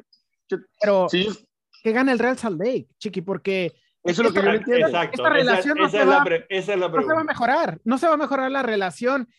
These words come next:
Speaker 2: en dos años, en seis años. Esto ya está roto. Punto.
Speaker 1: Por eso le, eh,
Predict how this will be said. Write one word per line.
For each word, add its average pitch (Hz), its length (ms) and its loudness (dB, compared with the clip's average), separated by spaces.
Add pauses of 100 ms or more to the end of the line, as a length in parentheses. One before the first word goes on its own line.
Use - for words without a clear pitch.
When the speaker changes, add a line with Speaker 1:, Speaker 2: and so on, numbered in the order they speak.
(140)
Speaker 2:
en 196 180 -4
dos 254 200 0
años, 254 500 -2
en 175 120 -12
seis 247 260 -6
años. 233 320 -6
Esto 208 200 -8
ya 254 100 -2
está 175 200 -6
roto. 156 580 -4 (260)
Punto. 233 160 -4
Speaker 1:
Por - 140 2
eso 202 160 0
le, 196 220 -4
eh, 185 160 -4